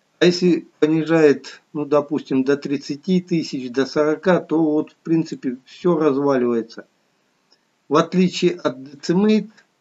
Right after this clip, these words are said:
сетка, конечно, у него похуже, но вы видите, треки прикольно выглядят, четко. Сам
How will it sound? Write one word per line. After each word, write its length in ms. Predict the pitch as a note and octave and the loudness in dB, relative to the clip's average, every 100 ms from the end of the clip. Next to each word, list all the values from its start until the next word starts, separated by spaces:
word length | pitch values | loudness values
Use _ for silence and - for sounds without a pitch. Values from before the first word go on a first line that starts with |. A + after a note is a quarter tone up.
| _ _ _ _ _ | _ _ _ _ _
сетка, 420 | - F3 E3+ - C#3+ | 0 2 2 -2 -4
конечно, 540 | C#3+ C#3 C3+ C3 C3 | -2 0 -2 -2 -4
у 60 | B2+ | 0
него 220 | C3 B2 | 0 -2
похуже, 520 | - D3+ F3+ G#3 D#3 | -4 -10 -4 -2 0
но 180 | C#3+ D3+ | 0 2
вы 200 | D#3+ E3 | 4 4
видите, 420 | D#3 - B2+ A#2 - _ _ _ _ _ | 2 0 -4 -4 -10 _ _ _ _ _
треки 560 | - E3+ C3+ - A2+ A2 _ _ _ _ _ _ _ _ - | -2 0 0 -2 -8 -8 _ _ _ _ _ _ _ _ -4
прикольно 600 | C#3 C3+ D#3+ C#3+ B2+ B2 | -4 0 4 4 4 0
выглядят, 600 | C#3+ F3 D3+ C3 A#2 - | 0 0 -4 -4 -6 -8
четко. 560 | - C#3 B2 - G2 - _ _ _ _ _ _ | -2 -2 -2 -6 -14 -14 _ _ _ _ _ _
Сам 380 | F3 D#3 C3 | 0 2 0